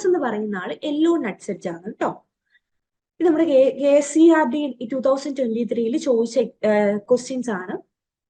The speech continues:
ഇനി അടുത്തത്, in rice, infestation by Orsulia oryzae,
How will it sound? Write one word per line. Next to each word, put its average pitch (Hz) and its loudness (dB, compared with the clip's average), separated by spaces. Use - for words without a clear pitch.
ഇനി 427 8
അടുത്തത്, 240 2
in 349 10
rice, 226 2
infestation 381 4
by 285 -2
Orsulia 320 4
oryzae, 226 -4